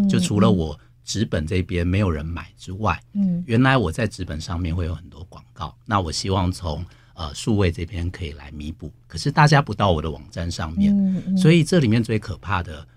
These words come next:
Speaker 2: 对于传统的媒体来说，报纸、杂志来说，最可怕的是读者流失了，他的第一个最重要的收入不见了。第二个部分，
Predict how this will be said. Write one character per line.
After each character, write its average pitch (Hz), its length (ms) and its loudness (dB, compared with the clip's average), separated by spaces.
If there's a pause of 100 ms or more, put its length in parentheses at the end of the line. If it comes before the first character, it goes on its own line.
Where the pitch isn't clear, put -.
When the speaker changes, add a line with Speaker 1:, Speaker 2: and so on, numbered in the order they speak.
Speaker 2:
对 131 160 2
于 101 240 0
传 120 240 2
统 117 180 0
的 80 100 -2
媒 78 180 -4
体 85 120 -12
来 69 220 -18
说， 71 280 -14 (180)
报 98 180 -2
纸、 - 240 -12 (100)
杂 82 200 -10
志 90 160 -12
来 78 180 -12
说， 78 280 -18 (340)
最 156 120 0
可 151 160 -6
怕 98 220 -8
的 87 160 -6
是 87 280 -4 (240)
读 139 120 0
者 127 160 2
流 80 220 0
失 95 260 -2
了， 78 180 -2 (180)
他 - 120 -8
的 92 100 0
第 104 280 0
一 104 40 0
个 85 320 -2 (200)
最 123 120 -2
重 104 160 0
要 95 80 2
的 80 120 -2
收 85 260 -2
入 85 280 -2 (100)
不 87 80 -10
见 95 280 0
了。 - 160 -12 (160)
第 180 140 4
二 165 60 8
个 120 100 4
部 110 180 0
分， 92 260 -2